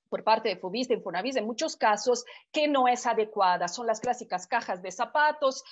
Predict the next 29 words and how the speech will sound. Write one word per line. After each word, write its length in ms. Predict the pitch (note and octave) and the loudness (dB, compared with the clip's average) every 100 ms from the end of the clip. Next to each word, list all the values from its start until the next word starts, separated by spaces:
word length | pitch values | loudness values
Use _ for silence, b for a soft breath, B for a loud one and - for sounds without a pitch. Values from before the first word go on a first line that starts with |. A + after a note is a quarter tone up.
| B B | B B
eh, 220 | G3+ F3+ | -6 0
de 120 | A3+ | 2
las 220 | A3 G3 | 2 0
cuales, 520 | - F#3+ F#3+ F#3+ F#3 - | 0 0 0 -4 -8 -10
eh, 260 | F#3 E3+ | -8 -6
conocemos 800 | A#3+ A3 F#3 F3+ G#3+ F#3+ F#3 F3 | -2 -2 -2 -4 -4 -2 -4 -6
desafortunadamente, 1400 | F#3+ G3 F#3+ F#3 F#3 F#3+ F#3 F#3 F3+ F3 E3+ F3 F3+ F3+ B B - | -6 -6 -4 -4 -6 -4 0 0 -2 -4 -6 -4 -4 -4 B B -4
eh, 220 | G3 F3 | 0 0
muy 320 | F#3+ A#3 B3+ | 0 0 0
bien. 360 | G#3+ A3 A#3 A#3+ | 0 -2 0 -2
Hay 100 | F#3+ | -2
varios 440 | G3 G3 G3+ - | 0 0 -2 -8
estudios 560 | F3 - A#3 A3 G#3 G3 | -8 -8 -6 -4 -6 -4
que 160 | G#3+ F#3+ | 2 4
hablan 320 | F#3+ F#3 F#3+ | 4 2 -2
de 80 | F#3+ | -2
la 220 | F#3+ F#3 B B | -2 -4 B B
dificultad 960 | F3+ A#3+ B3 C4 - A3+ G#3+ B3 B3 B3 | -6 -4 -2 -2 -2 -4 0 4 4 6
de 100 | G#3 | 2
vivir 560 | G3 F3+ A3 A3 A3 - | -2 -8 -4 -2 -2 -4
en 160 | F#3+ | -6
estas 360 | G3+ G#3 G3 F3+ | -6 -2 -2 -2
viviendas 640 | F#3 F3+ G#3+ A3+ A3 G#3+ F#3+ | -4 -4 -2 2 0 0 -6
y 60 | |
de 120 | F#3 | -8
lo 180 | G3+ G3 | -8 -8
que 120 | A3 | -4
la 160 | G3+ - | -4 -4
población 640 | F#3+ F#3 F3 A3 G#3 A3 | -4 -4 -4 -2 -4 -4